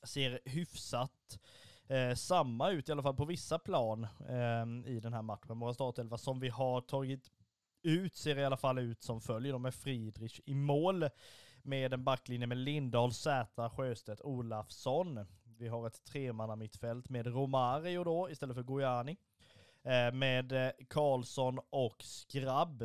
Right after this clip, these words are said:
Sen offensivt har vi då Trenskov, Rajovic och Shamoun. Eh, och våran fokusspelare, trots att han inte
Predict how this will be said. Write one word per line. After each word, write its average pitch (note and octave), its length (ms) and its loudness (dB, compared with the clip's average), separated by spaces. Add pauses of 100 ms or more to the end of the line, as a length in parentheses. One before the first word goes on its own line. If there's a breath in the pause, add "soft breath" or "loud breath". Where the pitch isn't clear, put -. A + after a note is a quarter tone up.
Sen C3 220 -4
offensivt A#2+ 600 -6
har A#2+ 120 -2
vi A2+ 80 -8
då A2+ 100 -4
Trenskov, B2 1000 -4
Rajovic A2 760 -4
och B2 280 -2 (600 loud breath)
Shamoun. F3 840 2
Eh, B2 360 -2
och C3+ 140 -2
våran D3+ 200 0
fokusspelare, D3+ 840 -4
trots - 540 -2
att E3 180 -2
han F3 160 -2
inte C#3+ 420 -2